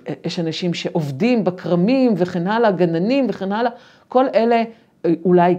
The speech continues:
חושבים עליהם, יש להם פטור, אין להם פטור, צריך אותם לטובת, כלומר, הכלל הוא טובת הציבור וטובת ה-, אה, המלך במקרה הזה, אבל לא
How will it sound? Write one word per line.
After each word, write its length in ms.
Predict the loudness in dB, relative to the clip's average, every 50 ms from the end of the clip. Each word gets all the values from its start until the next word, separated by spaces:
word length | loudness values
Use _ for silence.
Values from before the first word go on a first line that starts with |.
| -2 -8 -16
חושבים 500 | -12 -8 -8 -8 -6 -2 2 2 4 4
עליהם, 220 | 4 2 2 2 2
יש 240 | 2 0 0 2 2
להם 140 | 0 0 0
פטור, 300 | -2 0 0 0 0 0
אין 160 | -2 -2 -2
להם 160 | -2 -2 -4
פטור, 240 | -4 -4 -4 -4 -4
צריך 400 | -4 -4 -2 0 0 0 0 0
אותם 200 | -2 -2 0 -2
לטובת, 380 | -2 -2 0 0 0 0 -2 -4 -10 -20 _ _ _
כלומר, 220 | -6 -4 -4 -4
הכלל 480 | -4 -6 -10 -8 -4 0 2 2 2 2
הוא 80 | 0 -2 -4 -4
טובת 440 | -6 -6 -4 -2 -2 -2 -2 -2
הציבור 840 | -6 -10 -10 -10 -10 -10 -10 -8 -6 -4 -2 0 0 2 0 -2 -4 -6 -14 _ _ _ _ _ _ _ _ -2
וטובת 580 | -2 0 0 0 0 2 4 2 2 2 2
ה-, 400 | 0 2 2 2 0 -2 -4 -8 -10 -10
אה, 320 | -8 -6 -4 -4 -4 -6 -8 -10 _ _ _ _ -4
המלך 640 | -2 0 0 0 0 2 2 2 0 0 -4 -4
במקרה 420 | -4 -4 -4 -4 -6 -6 -4 -2 -2
הזה, 340 | -2 0 2 2 2 2 2 -2 -8 -16 _ _ _ _ _ _ _
אבל 500 | 2 2 4 4 4 4 4 4 2 0 0
לא 480 | 0 2 4 4 4 4 2 0 -2